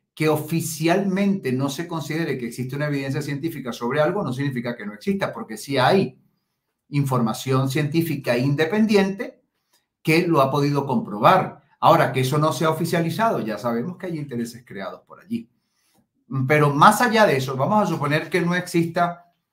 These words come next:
un Petrovich Garyayev, vamos a suponer que no exista un Vladimir Poponin, que no exista una Lynn McTaggart, que no exista un Bruce Lipton, un Joe Dispenza. Vamos a suponer que no tenemos estas referencias.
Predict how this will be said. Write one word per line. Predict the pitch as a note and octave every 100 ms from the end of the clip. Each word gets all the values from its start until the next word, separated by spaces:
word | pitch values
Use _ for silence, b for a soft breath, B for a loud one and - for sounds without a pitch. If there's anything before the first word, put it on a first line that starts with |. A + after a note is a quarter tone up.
| _ _ _ _ _ -
un | D#3 D#3 D#3 D#3 D3 B2+ A2 - - _
Petrovich | B2+ B2+ C3+ C#3+ C3
Garyayev, | A#2+ A2 G2+ C#3+ F#3+ F#3+ F#3+ - _
vamos | A#2+ C#3
a | C3+
suponer | A#2 A2 A2+
que | B2+
no | B2+
exista | B2 B2+ - B2
un |
Vladimir | A#2+ A2 G2 A2 -
Poponin, | A2+ C3+ E3+ F3+ F#3 -
que | A2+
no | A2
exista | - A2+ A#2+
una | A2+
Lynn | A2 G#2+
McTaggart, | G2 - D3+ D#3 C3+ C3 G2+
que |
no | G2
exista | G2 G#2+ -
un | G2+
Bruce | G2 - C#3+
Lipton, | E3 - C3 C3+ B B B
un | C#3 C3+
Joe | A#2 G#2+
Dispenza. | G#2+ - F#3+ G3
Vamos | F3 C4+ A#3+
a |
suponer | D3 C#3+ D#3+ D3+
que | F#3 F3
no | F3 F3+
tenemos | F#3 E3+ E3+ D#3+
estas | D3+ D3+
referencias. | C#3+ C3+ G#2 G2+ G2+ G2+